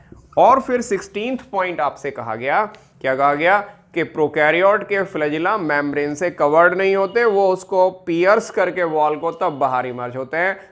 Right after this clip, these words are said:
जबकि यूकैरियोट के फ्लैजिला वहाँ अक्सर वॉल नहीं होता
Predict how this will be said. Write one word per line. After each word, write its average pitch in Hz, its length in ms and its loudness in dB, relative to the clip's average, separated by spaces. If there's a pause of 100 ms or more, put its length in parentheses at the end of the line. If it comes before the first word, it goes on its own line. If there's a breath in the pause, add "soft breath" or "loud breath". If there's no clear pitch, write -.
जबकि 147 340 0
यूकैरियोट 170 540 2
के 220 100 4
फ्लैजिला 208 440 2
वहाँ 170 340 0
अक्सर 190 360 0
वॉल 135 340 0
नहीं 143 260 -2
होता 185 300 2